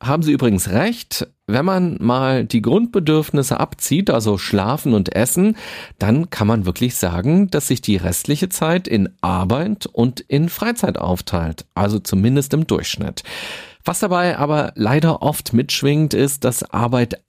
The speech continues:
anstrengend ist und mir wertvolle Lebenszeit klaut und dass Freizeit das einzig Wahre ist. Ich weiß nicht, wie es dir geht, ich arbeite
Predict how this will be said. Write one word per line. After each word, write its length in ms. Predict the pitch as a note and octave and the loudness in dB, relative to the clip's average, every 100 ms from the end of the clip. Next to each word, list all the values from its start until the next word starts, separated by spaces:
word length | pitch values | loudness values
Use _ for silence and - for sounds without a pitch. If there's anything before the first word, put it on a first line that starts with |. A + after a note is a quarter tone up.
| _ | _
anstrengend 840 | - E3 F3 C#3 - F#2 F2 E2+ - | -4 -2 -2 -2 -4 -2 0 0 0
ist 400 | D#2+ A#2 - - | 0 0 0 -4
und 480 | - A2 A2 - - | 0 2 2 0 2
mir 340 | A2 A2+ G#2 | 4 4 2
wertvolle 680 | - F#2+ A#2+ C3 - A2+ A#2 | -2 -2 -2 -4 -2 2 2
Lebenszeit 840 | A2+ D#3+ G#3 D3 - - E2+ D#2 - | 4 4 4 0 -2 -6 -6 -8 -6
klaut 420 | - D#2+ E2 - - - - - | -4 -2 -2 -6 -14 -14 -10 -2
und 100 | F#2+ | 0
dass 160 | F#2 | 0
Freizeit 800 | - G#2 C#3 F#3 - D3 C#3+ C#3 - - | -2 0 0 0 0 0 0 -4 -16 -2
das 160 | A2+ | -2
einzig 720 | - C#3+ D3+ F#3 - C3+ A2+ G2 | 0 -4 -4 -4 -2 -4 -2 -2
Wahre 400 | G2 F2 F#2+ - | -2 -6 -8 -8
ist. 640 | - - - - - - _ _ _ | -10 -10 -12 -14 -18 -18 _ _ _
Ich 120 | G#2 | -2
weiß 200 | C#3 F3+ | -2 2
nicht, 300 | F3 E3 - | 0 0 -4
wie 100 | A#2 | -2
es 140 | A#2+ - | -2 2
dir 160 | G#3 | 2
geht, 560 | G#3 G#3 A3 - - - _ | 4 2 0 -2 -8 -10 _
ich 320 | F#3+ G#3 - - | -2 -2 -8 -6
arbeite 600 | A#2 C#3 C#3+ C#3 C#3+ D3+ | -4 0 -2 0 0 0